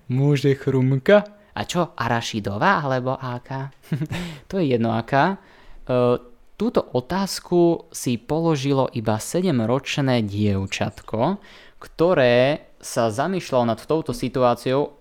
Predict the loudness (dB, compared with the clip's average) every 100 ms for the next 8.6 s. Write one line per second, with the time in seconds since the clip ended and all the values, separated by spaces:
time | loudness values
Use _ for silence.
0 | _ -4 2 2 0 -10 -6 -2 0 2
1 | 0 0 2 2 2 2 2 2 2 0
2 | 0 0 0 -2 -2 0 -2 -2 -4 -4
3 | -4 -2 -2 0 0 0 -2 0 4 4
4 | 4 4 2 2 0 0 0 -2 -2 0
5 | 0 2 -2 0 0 0 -2 0 2 2
6 | 2 -2 -2 -2 0 2 4 4 4 4
7 | 2 0 -2 -2 -2 -2 -4 -2 -4 -2
8 | -2 -2 -2 0 0 -2